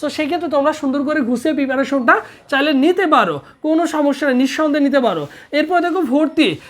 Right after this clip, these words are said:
ভর্তি প্রস্তুতি কীভাবে নিব? দেখো, ভর্তি প্রস্তুতি তোমাকে, আহ, তুমি প্রিভিয়াস যে সকল পাবলিক বিশ্ববিদ্যালয়ের জন্য প্রিপারেশন নিছো, তুমি তোমার ইউনিট থেকে সেম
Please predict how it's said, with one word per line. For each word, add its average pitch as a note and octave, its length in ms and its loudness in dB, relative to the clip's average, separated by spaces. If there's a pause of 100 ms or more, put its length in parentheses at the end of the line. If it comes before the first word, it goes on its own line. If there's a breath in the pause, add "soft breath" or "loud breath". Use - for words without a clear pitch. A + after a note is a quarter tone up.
(140)
ভর্তি D4+ 300 2
প্রস্তুতি F4 420 0
কীভাবে D4+ 460 2
নিব? F#3 260 -2
দেখো, C4 280 -2
ভর্তি B3 360 -4
প্রস্তুতি E4 380 -4
তোমাকে, C#4+ 460 0 (260 loud breath)
আহ, C4 280 4
তুমি D4+ 200 -2
প্রিভিয়াস D4 480 2
যে B3+ 160 -4
সকল C#4 220 -4
পাবলিক B3+ 300 -2
বিশ্ববিদ্যালয়ের C4+ 480 -4
জন্য C4 140 -2
প্রিপারেশন C4 500 -2
নিছো, A#3+ 400 0
তুমি C4 160 -2
তোমার B3 220 2
ইউনিট A#3+ 300 0
থেকে C4 280 0 (300 loud breath)
সেম F#4+ 320 2